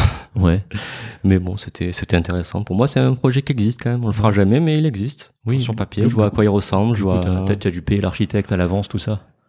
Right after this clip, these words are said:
Speaker 2: Euh, après, on l'a
Speaker 1: Après,
Speaker 2: payé.
Speaker 1: ouais.
Speaker 2: Ouais. C'est un, c'est un ami de, de, de ma copine.
Speaker 1: D'accord.
Speaker 2: Donc, il nous a fait un... Il nous a fait un petit tarif, mais il nous a fait payer, ce qui est normal. Enfin, le
Speaker 1: Oui,
Speaker 2: temps
Speaker 1: oui.
Speaker 2: que, que,
Speaker 1: Le temps qu'il y a
Speaker 2: qu'il
Speaker 1: passé,
Speaker 2: passé
Speaker 1: oui.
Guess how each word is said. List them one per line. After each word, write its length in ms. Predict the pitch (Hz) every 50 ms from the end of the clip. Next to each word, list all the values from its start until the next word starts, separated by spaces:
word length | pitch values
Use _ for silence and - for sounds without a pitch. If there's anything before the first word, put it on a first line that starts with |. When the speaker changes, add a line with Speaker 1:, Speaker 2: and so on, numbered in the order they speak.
| _ _ _ -
Speaker 2:
Euh, 540 | 110 110 104 104 104 101 101 101 101 104 101 -
après, 280 | - - - - 92 104
on 100 | 107 98
l'a 20 |
Speaker 1:
Après, 160 | 95 - 98 87
Speaker 2:
payé. 160 | 87 92 110 104 - -
Speaker 1:
ouais. 140 | 107 92 92
Speaker 2:
Ouais. 160 | 95 90 90 101 -
C'est 160 | - - 107
un, 140 | 104 104 95
c'est 160 | 92 - 101 98
un 100 | 98 98
ami 240 | 95 98 101 98
de, 340 | 92 98 92 92 92 95 92 -
de, 320 | - - 107 98 92 95
de 100 | 95 98
ma 140 | 95 98 98
copine. 400 | - 104 - - 98 101 104 104 - - -
Speaker 1:
D'accord. 380 | 101 95 98 95 - 90 87
Speaker 2:
Donc, 60 | 90 90
il 80 | 95 95
nous 140 | 95 95 98
a 60 | 95
fait 160 | - - -
un... 100 | 104 101 107 110 110 110 - _ _ _ _ _ _ _ _ - - - - 113 -
Il 60 | 95
nous 60 | 92 -
a 60 | - 170
fait 180 | - - - _ - - - -
un 100 | - 98
petit 220 | - - - - 101
tarif, 300 | - - 87 90 90 - -
mais 60 | - 107
il 40 | 95
nous 180 | 95 98 98 95
a 40 | 90
fait 180 | - - 92 92
payer, 260 | - - - - -
ce 80 | -
qui 100 | - -
est 20 | 90
normal. 300 | 85 - - 95 110 110
Enfin, 180 | - - 90
le 80 | 92 95
Speaker 1:
Oui, 60 | 92
Speaker 2:
temps 60 | 92 98
Speaker 1:
oui. 60 | 98
Speaker 2:
que, 260 | 98 92 90 92 92 90
que, 120 | - -
Speaker 1:
Le 100 | - 95
temps 120 | - 104
qu'il 180 | 92 - - -
y 40 | 85
a 40 | 80
Speaker 2:
qu'il 80 | 95 98
Speaker 1:
passé, 120 | - -
Speaker 2:
passé 120 | 104 95
Speaker 1:
oui. 40 | 90